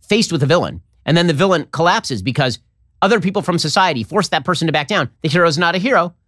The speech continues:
The hero is now a passive participant in their own story. Okay? Every movie that you see that has a hero overcoming obstacles,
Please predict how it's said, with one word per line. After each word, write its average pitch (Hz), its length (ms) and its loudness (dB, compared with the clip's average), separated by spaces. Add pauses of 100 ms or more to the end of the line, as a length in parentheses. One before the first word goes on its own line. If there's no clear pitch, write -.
(160)
The 165 60 -2
hero 175 200 4
is 156 120 0
now 151 140 2
a 143 40 0
passive 147 340 -4
participant 135 540 -2
in 113 60 0
their 107 120 2
own 120 120 2
story. 160 380 0 (200)
Okay? 127 220 -4
Every 240 220 2
movie 220 220 4
that 175 80 -2
you 113 100 -4
see 139 200 -2
that 80 120 -4
has 151 160 -2
a 139 40 -2
hero 160 240 4
overcoming 143 380 0
obstacles, - 540 -4